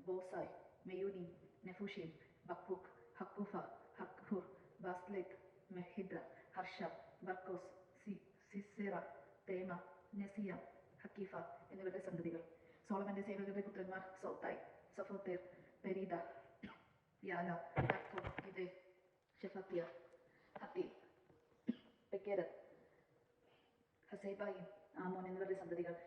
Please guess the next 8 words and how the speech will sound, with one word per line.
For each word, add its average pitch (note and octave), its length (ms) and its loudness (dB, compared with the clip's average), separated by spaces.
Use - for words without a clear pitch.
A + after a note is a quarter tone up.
ദൈവാലയ F#4+ 300 10
ശുശ്രൂഷകരും F#3+ 480 4
സോളമന്റെ F#3 380 2
സേവകന്മാരും F3+ 520 4
ആകെ F#3 420 2
മുന്നൂറ്റി G3+ 240 -2
തൊണ്ണൂറ്റിരണ്ട് F#3 480 4
പേർ. E3+ 260 2